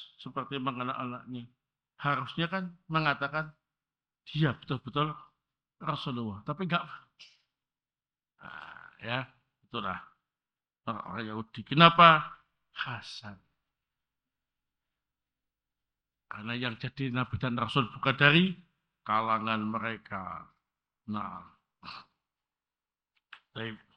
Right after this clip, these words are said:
Wallahu ta'ala a'lam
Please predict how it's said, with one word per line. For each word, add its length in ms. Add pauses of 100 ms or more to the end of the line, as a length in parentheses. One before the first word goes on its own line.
(1800)
Wallahu 480
ta'ala 480 (1300)
a'lam 800